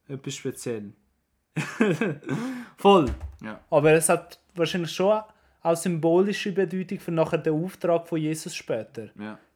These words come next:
Speaker 1: Dass er wie ein König ist, aber mit einem priesterlichen Amt irgendwie. Ja,
Speaker 2: Mhm.
Speaker 1: irgendwie so.
Speaker 2: König, Priester und Prophet.
Speaker 1: Voll.
Speaker 2: Ähm, voll. Was, was ich noch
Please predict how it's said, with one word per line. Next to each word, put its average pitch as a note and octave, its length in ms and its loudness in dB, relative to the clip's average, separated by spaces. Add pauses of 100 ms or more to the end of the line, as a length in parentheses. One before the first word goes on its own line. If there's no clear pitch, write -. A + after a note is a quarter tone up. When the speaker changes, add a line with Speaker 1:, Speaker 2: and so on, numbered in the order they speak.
Speaker 1:
Dass C3+ 140 -4
er D3+ 180 4
wie E3+ 120 -2
ein E3+ 100 -4
König F#3+ 500 -4
ist, G#3+ 420 -8 (460)
aber C#3 360 -2
mit D#3 280 -8
einem C#3+ 200 -6
priesterlichen D#3 960 -4 (720)
Amt D3+ 340 -8
irgendwie. F3 500 -6 (200)
Ja, C#3 280 -6 (100)
Speaker 2:
Mhm. G#2+ 160 -12
Speaker 1:
irgendwie C3+ 280 -6
so. D3 260 -6
Speaker 2:
König, G#2 400 -16
Priester A2 300 -16
und G2+ 100 -16
Prophet. A2+ 340 -14 (120)
Speaker 1:
Voll. C#3 500 -6 (180)
Speaker 2:
Ähm, A2+ 600 0 (280)
voll. C3+ 320 -2 (640)
Was, - 260 -2 (400)
was C3 160 -4
ich D#3+ 80 2
noch F#3+ 300 2